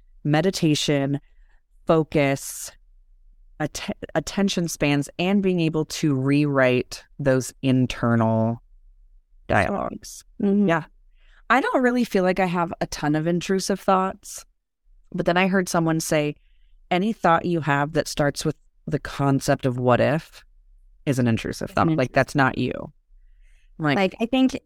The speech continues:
Speaker 2: I think you'd be surprised. Like, if it's something, like, if you really start doing that meditation and try to really focus on it, I think you'd be surprised how many actually do come into your mind that you don't realize.
Speaker 1: That are just random. They're not
Speaker 2: Random.
Speaker 1: negative.
Speaker 2: Weird,
Speaker 1: I
Speaker 2: weird thoughts.
Speaker 1: Mine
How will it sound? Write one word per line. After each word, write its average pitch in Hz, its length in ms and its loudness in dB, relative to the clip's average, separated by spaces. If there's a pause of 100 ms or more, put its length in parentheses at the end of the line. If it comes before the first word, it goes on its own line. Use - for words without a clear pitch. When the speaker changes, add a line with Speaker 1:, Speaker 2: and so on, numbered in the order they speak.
(140)
Speaker 2:
I 214 80 0
think 277 260 2
you'd 277 180 0
be 196 180 0
surprised. 165 640 -2
Like, 190 180 0
if 202 140 -2
it's - 200 -8
something, 247 320 4
like, 208 180 4
if 190 140 -4
you 190 320 0
really 175 280 2
start 160 240 -2
doing 160 160 2
that 160 100 0
meditation 156 500 -2
and 160 100 2
try 151 180 -2
to 165 60 -2
really 160 200 -2
focus 147 380 -6
on 185 100 2
it, 202 120 0
I 185 60 -4
think 175 160 -2
you'd 170 120 -4
be 165 100 -2
surprised - 380 -6
how 156 120 -4
many 175 220 -2
actually 196 340 -6
do - 200 -6
come - 180 -4
into - 180 -4
your 101 80 0
mind 98 240 2
that - 80 -2
you 190 120 0
don't 180 200 -2
realize. 185 840 -2 (1040)
Speaker 1:
That 233 140 2
are 269 60 4
just 294 200 -4 (200)
random. 196 560 2
They're 220 100 2
not 277 220 0
Speaker 2:
Random. 220 240 0
Speaker 1:
negative. 135 500 -4
Speaker 2:
Weird, 302 320 0
Speaker 1:
I 220 80 -4
Speaker 2:
weird 269 460 -2
thoughts. - 680 0
Speaker 1:
Mine 220 240 2